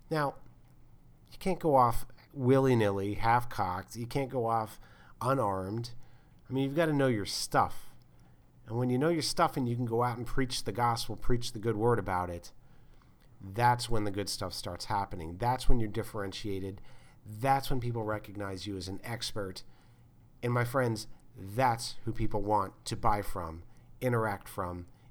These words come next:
interact with, are experts.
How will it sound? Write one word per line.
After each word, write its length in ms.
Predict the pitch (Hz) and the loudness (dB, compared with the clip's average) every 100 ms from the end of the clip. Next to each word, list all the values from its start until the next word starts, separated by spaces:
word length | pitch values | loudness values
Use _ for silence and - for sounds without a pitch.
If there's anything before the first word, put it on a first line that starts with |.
| - | -6
interact 560 | 175 175 135 120 113 - | -2 2 2 2 10 12
with, 580 | - 117 92 - - - - - - - - - | 12 10 4 0 -2 -2 -10 -18 -20 -20 -20 -10
are 180 | 101 - - | -10 -8 -10
experts. 680 | 110 - 98 73 - - | -6 -4 -4 -6 -10 -12